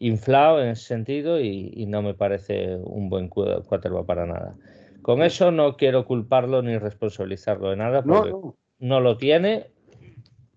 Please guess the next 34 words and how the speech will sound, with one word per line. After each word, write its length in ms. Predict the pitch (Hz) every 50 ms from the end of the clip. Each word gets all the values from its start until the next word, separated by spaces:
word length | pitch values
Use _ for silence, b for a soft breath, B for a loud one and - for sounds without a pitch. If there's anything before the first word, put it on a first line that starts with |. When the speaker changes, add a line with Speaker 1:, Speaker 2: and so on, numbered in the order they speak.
| _
Speaker 1:
Creo 260 | _ - 151 147 139 -
que 140 | 139 131
él 180 | 131 131 120 120
lo 80 | 123 120
intenta, 640 | 113 107 107 131 131 139 139 131 190 196 196 226 - _ _ _ _ _ _ _ _
porque 300 | - 101 - - 110 113
él, 320 | 117 117 117 113 110 - -
él 240 | - 135 135 143 143
actitud 500 | 131 139 127 - 151 135 - - 165 143
no 140 | 143 156 151
le 80 | 135 -
falta, 400 | - - 139 143 143 - - 170
sinceramente, 720 | - - 110 107 - 117 113 110 107 117 131 127 - - - _ b b b b b b b b b b _ _ _
pero 240 | - 117 110 113 104
creo 240 | - 113 117 113 113
que 100 | 143 135
no 160 | 113 110 104
le 160 | 104 101 98
da, 340 | 95 98 95 92 90 90 87 90
no 120 | 95 101 98
le 120 | 98 98
da 320 | 98 113 117 123 135 143
ni 160 | 135 131 123 117
el 140 | 110 101
talento 500 | - 104 95 107 127 147 147 127 196 196
ni, 420 | 190 170 139 107 101 98 98 98 95
ni 220 | 101 104 104 107
la 160 | 101 104 95
capacidad. 640 | 92 107 95 - 95 87 - 95 95 110 131 135 - _ _ _ _ _ _
Y 200 | - 98 98 107 98
ya 80 | 98
está, 320 | 95 - _ 123 127 131 113
o 60 | 98 90
sea. 260 | - 110 107 98